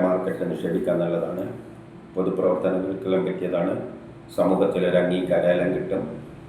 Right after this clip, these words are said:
കിട്ടേണ്ട പണം എളുപ്പത്തിൽ കിട്ടും, സഹോദരാദികൾക്കെല്ലാം നല്ല ദിവസമാണ്. മറ്റുള്ള മാസങ്ങളിലാണ് ജനിച്ചതെങ്കിൽ ഈ പറഞ്ഞ ഗുണമെല്ലാം കിട്ടും, പക്ഷേ ട്രാൻസ്ഫർ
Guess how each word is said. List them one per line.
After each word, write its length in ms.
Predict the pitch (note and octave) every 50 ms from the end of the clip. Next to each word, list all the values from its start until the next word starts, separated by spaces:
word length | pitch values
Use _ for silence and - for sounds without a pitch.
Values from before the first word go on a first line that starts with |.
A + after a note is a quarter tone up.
| - -
കിട്ടേണ്ട 300 | - - - G#2+ G2 G2 F#2 F#2+
പണം 180 | F#2+ F#2 F2 F2 F2 F2+
എളുപ്പത്തിൽ 400 | F2 F2 - - F#2+ - - F2+ F2 -
കിട്ടും, 280 | - - - - - - - - - - - - - - -
സഹോദരാദികൾക്കെല്ലാം 1120 | D2+ D2+ D2+ F2 E2+ E2+ E2+ D#2+ D#2+ D2+ D2+ D2+ - - D2+ D2+ - - - - - - - - - - - - - - - - - - - D#2
നല്ല 160 | D#2 E2 E2+ E2+ - -
ദിവസമാണ്. 460 | - - - - - - - - G1+ - - - - - - - - - - - - - - -
മറ്റുള്ള 260 | - - G#2 G#2+ G#2 G2+
മാസങ്ങളിലാണ് 560 | G2+ G2+ G2+ G2+ G2+ G#2 G2+ G2 G2 G2 G2 G2 F#2+ F#2+
ജനിച്ചതെങ്കിൽ 480 | F#2+ F#2+ - G2+ F#2+ F#2+ G2 F#2+ F#2 F#2 F#2+
ഈ 20 | - -
പറഞ്ഞ 220 | G2 F#2 F#2 F#2 F2+ E2
ഗുണമെല്ലാം 340 | E2 E2+ E2 D#2 D#2+ D#2+ D2+ D2+
കിട്ടും, 260 | - - - - - - - - - - - - - - - - -
പക്ഷേ 200 | - - G2 G2 F2 E2 -
ട്രാൻസ്ഫർ 440 | F2 F2 F2 F2 F2 E2+ F#2+ F#2+